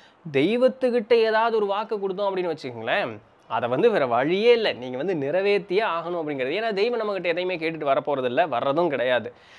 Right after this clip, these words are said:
நம்ம தான் போய் கேட்குறோம், நம்ம தான் அதை தரேன், இதை தரேன்னு சொல்றோம். இல்ல தெய்வம் இப்படி நடந்தா இப்படி நடக்கும்னு சொல்லுது, அதையும் நம்ம ஒத்துக்கிறோம். அப்ப இதெல்லாம் சொல்லும் பொழுது அதன்படியே நடக்கணும். அப்படி இல்லைன்னா அப்ப அதற்குண்டான வினை என்னமோ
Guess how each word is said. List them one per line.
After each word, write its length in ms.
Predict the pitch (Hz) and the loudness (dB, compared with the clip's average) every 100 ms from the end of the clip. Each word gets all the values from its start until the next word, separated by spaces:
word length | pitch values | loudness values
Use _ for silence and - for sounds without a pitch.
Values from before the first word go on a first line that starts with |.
| - - | -20 -10
நம்ம 320 | 110 123 143 | -6 2 6
தான் 280 | 170 208 190 | 6 4 2
போய் 180 | 196 | -2
கேட்குறோம், 380 | 170 170 156 127 - - - | 0 0 -2 -4 -6 -20 -4
நம்ம 280 | 127 131 151 | -2 4 4
தான் 340 | 165 190 196 | 6 4 2
அதை 80 | 175 170 | 0 -2
தரேன், 240 | 170 180 | -2 -2
இதை 140 | 180 165 | -2 -4
தரேன்னு 360 | 165 165 180 160 | -2 -2 -2 -2
சொல்றோம். 320 | 156 151 120 - _ | 0 0 -2 -4 _
இல்ல 180 | 151 185 | 0 2
தெய்வம் 340 | 175 180 196 185 | 6 4 4 0
இப்படி 180 | 156 | 0
நடந்தா 420 | 139 139 160 180 208 | 0 2 4 2 2
இப்படி 200 | 175 170 | 0 0
நடக்கும்னு 520 | 156 151 175 170 165 | 0 0 -2 -2 -2
சொல்லுது, 100 | 156 | 2
அதையும் 320 | 139 156 190 | 2 2 0
நம்ம 260 | 175 160 156 | 0 0 0
ஒத்துக்கிறோம். 340 | 202 180 127 - _ _ | 0 0 -2 -4 _ _
அப்ப 240 | - 175 185 | -4 0 2
இதெல்லாம் 460 | 160 156 185 247 | 4 2 2 -2
சொல்லும் 320 | 226 180 202 190 | -2 -2 -2 0
பொழுது 480 | 147 123 127 147 | -2 -2 -2 -2
அதன்படியே 600 | - 131 143 143 143 160 | -2 -2 -2 -2 0 0
நடக்கணும். 360 | 170 131 131 131 | -2 -2 -4 -4
அப்படி 260 | 127 139 151 | -4 -2 -2
இல்லைன்னா 640 | 214 202 127 123 139 156 - - - - | -2 -4 -4 -2 -2 -4 -12 -20 -20 -4
அப்ப 260 | 220 214 220 | 0 4 6
அதற்குண்டான 480 | 233 214 233 247 214 | 6 4 0 0 0
வினை 260 | 196 240 | 0 2
என்னமோ 420 | 214 170 156 262 | 2 0 0 -4